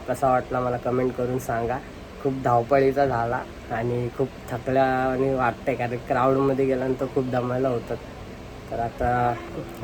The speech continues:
झोपतो मी आणि भेटू आता पुन्हा कडकवाल्या आपल्या कुठल्या ब्लॉगमध्ये. आणि आमच्या फॅमिलीची पिकनिक जाणार आहे, अ, तर मी तुम्हाला ते लवकरच अपडेट देईन आणि आपला ब्लॉग बनेलच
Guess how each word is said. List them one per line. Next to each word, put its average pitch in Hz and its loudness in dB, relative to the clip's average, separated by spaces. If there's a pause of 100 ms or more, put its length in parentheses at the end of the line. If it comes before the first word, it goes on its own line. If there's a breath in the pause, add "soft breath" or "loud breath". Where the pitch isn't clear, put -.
झोपतो 127 2
मी 135 4 (680)
आणि 113 0 (360)
भेटू 123 0
आता 123 2
पुन्हा 117 0
कडकवाल्या 113 0
आपल्या 117 -4
कुठल्या 113 -2
ब्लॉगमध्ये. 113 0
आणि 123 0 (160)
आमच्या 131 2 (180)
फॅमिलीची 135 4
पिकनिक 135 0
जाणार 123 0
आहे, 127 -2 (640)
अ, 110 -2 (500)
तर 123 -2
मी 127 -2
तुम्हाला 135 6
ते 139 2
लवकरच 139 4
अपडेट 127 2
देईन 135 4
आणि 127 4
आपला 131 2
ब्लॉग 123 2
बनेलच 123 2